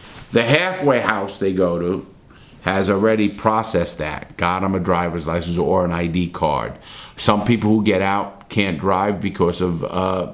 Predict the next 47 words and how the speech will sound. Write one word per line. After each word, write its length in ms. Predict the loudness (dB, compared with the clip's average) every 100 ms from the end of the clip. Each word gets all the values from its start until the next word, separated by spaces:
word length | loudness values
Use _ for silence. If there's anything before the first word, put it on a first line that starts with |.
| -2
past 400 | 0 0 -4 -2
tickets 420 | -2 0 -4 -2
or 160 | -4 -2
past 320 | -2 -2 -2
suspension 580 | -4 0 0 0 0 0
and 120 | 2
license. 320 | 2 0 -2
They 120 | -2
gotta 180 | 0 -2
clear 360 | -2 2 2 2
that 260 | 0 0
up. 280 | -2 -4 -10 -20 -10 -2
I 100 | 2
wish 300 | 2 0 -4
the 80 |
system 460 | -2 0 0 2 2
would 120 | 2
fix 320 | 0 -2 0 0
that 300 | 0 -2 -12 -20 -20 -2
and 120 | 2
not 220 | 2 2 0
put 200 | -2 2
such 240 | 0 2
hurdles 420 | 2 4 2 0
in 80 | -2
front 240 | -2 -2
of 80 | -2
people, 400 | -2 -4 -4 -14 -18 -20 -20 -20 -20 -20 -20 -16
especially 420 | 0 2 2 2
guys 280 | 2 2 0
who've 160 | 0 2
done 160 | 2
their 120 | 2 0
time. 460 | 0 0 -2 -6 -14 -20 -20 -20 -8 2
Listen, 320 | 2 4 2
when 120 | 4
you 80 | 2
do 160 | 4 4
your 160 | 2
time 460 | 2 0 0 0 0
and 80 | 0
you 60 |
do 140 | 0 0
a 80 | 2
lot 300 | 2 2 0
of 100 | 0
time, 520 | 0 0 0 0